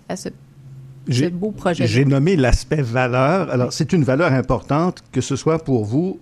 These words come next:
Speaker 2: au-, au-delà d'une entreprise, une famille.
Speaker 1: Oui.
Speaker 2: Ah ouais.
Speaker 1: Oui, définitivement. Euh,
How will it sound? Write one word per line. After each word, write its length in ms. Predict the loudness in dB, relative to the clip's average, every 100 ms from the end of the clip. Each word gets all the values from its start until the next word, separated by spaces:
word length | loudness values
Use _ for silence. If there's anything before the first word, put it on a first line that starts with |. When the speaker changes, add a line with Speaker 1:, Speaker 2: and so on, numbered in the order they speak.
| -14
Speaker 2:
au-, 160 | -16 -8
au-delà 320 | -4 -2 0
d'une 140 | 0 0
entreprise, 360 | 0 0 0 2
une 200 | 2 2
famille. 600 | -2 -2 2 4 2 0 -6
Speaker 1:
Oui. 100 | -12 _ _ _ _ _ -8
Speaker 2:
Ah 180 | -6 -6
ouais. 80 | -10 _
Speaker 1:
Oui, 120 | -12 -12 _ -8
définitivement. 1300 | -6 -4 -6 -4 -4 -2 -2 0 0 2 0
Euh, 20 | 0